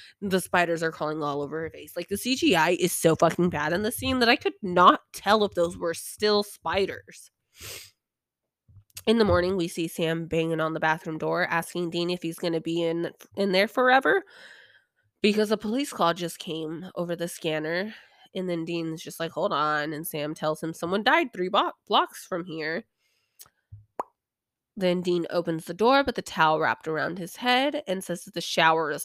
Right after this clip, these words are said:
awesome. Cut to the crime, like, can we just talk about that? How sad that is. I mean, it's, I've never experienced a steam shower like that either, because I'm poor. But they came from money before. Like, they had a house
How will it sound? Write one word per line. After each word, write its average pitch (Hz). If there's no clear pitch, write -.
awesome. 156
Cut 254
to 330
the 285
crime, 165
like, -
can 349
we 392
just 359
talk 165
about 160
that? 180
How -
sad 160
that 220
is. 247
I 185
mean, 180
it's, -
I've 175
never 170
experienced 160
a 170
steam 160
shower 160
like 143
that 294
either, 247
because 175
I'm 226
poor. 156
But 202
they 214
came 233
from 160
money 190
before. 160
Like, 185
they 277
had 339
a 214
house 196